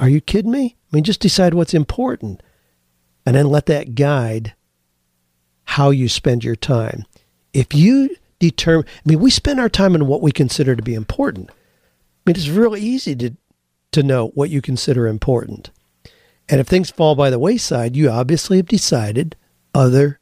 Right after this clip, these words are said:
activities are more important than that. Now, it can come down to th-, some things that you consider to be, you know, that you can't get out of. I mean, this week, my mother-in-law fell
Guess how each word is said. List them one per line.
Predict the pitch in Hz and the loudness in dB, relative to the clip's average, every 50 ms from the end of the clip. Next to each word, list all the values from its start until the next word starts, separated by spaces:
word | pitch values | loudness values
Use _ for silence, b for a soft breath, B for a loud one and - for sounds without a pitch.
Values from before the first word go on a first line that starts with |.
| _ - - | _ -6 -4
activities | 139 131 - - - 151 123 113 123 120 117 131 - - _ - | -2 -2 -2 -2 -2 -2 -2 -2 -2 -6 -6 -6 -8 -12 _ -2
are | 165 139 | -2 0
more | 135 123 104 113 117 135 | 0 0 0 0 0 -2
important | 135 - - 127 123 120 - 160 151 135 - _ _ - | -2 -2 -2 -2 0 0 0 -2 -6 -8 -10 _ _ -2
than | 208 202 202 202 | 0 2 2 2
that. | 262 254 254 196 - - _ - _ _ _ _ _ _ _ _ _ _ _ _ _ _ _ _ _ _ _ _ _ _ _ _ _ _ _ _ _ _ b b b b b b b b b b _ _ _ _ _ _ _ - | 0 0 -2 -4 -6 -8 _ -20 _ _ _ _ _ _ _ _ _ _ _ _ _ _ _ _ _ _ _ _ _ _ _ _ _ _ _ _ _ _ b b b b b b b b b b _ _ _ _ _ _ _ -2
Now, | 143 156 | 0 0
it | 233 277 - | 0 -2 -4
can | - 254 208 | 0 -2 0
come | - 180 170 160 | 2 0 -2 0
down | 147 151 147 143 123 | 0 0 0 0 -2
to | 127 | -4
th-, | - - - 135 - - | -10 -8 -8 -10 -8 -8
some | - - 123 117 | -8 -8 -8 -8
things | - 135 123 127 120 | -6 -6 -6 -4 -6
that | 123 120 | -6 -6
you | 120 123 120 | -8 -6 -6
consider | - 117 107 - 151 120 135 123 | -6 -6 -6 -4 -4 -2 -2 -2
to | 113 120 | -2 -2
be, | 110 120 117 117 113 110 113 _ _ _ _ - | -2 0 0 0 0 -2 -4 _ _ _ _ -4
you | 120 | -2
know, | 117 110 | -2 -2
that | 104 - - b b b b b - | -2 -6 -10 b b b b b -8
you | 123 110 | -8 -8
can't | - - - - 160 156 175 185 120 | -6 -2 0 2 2 0 0 -2 -2
get | 139 147 127 | 0 0 2
out | 139 127 123 123 123 107 | 2 0 0 0 -2 -4
of. | 95 95 - | -6 -10 -10
I | 117 | -8
mean, | 117 117 110 107 107 | -6 -6 -6 -2 0
this | 127 135 120 - 120 | 0 0 0 0 0
week, | 117 135 143 131 117 - - | 0 2 2 0 0 -2 -2
my | 120 117 117 | 0 0 2
mother-in-law | 113 120 135 131 131 120 117 113 101 101 101 98 92 | 2 2 2 2 0 -2 -2 -2 -4 -6 -6 -8 -8
fell | - - 135 127 117 101 98 104 | -4 0 0 0 0 0 -4 -6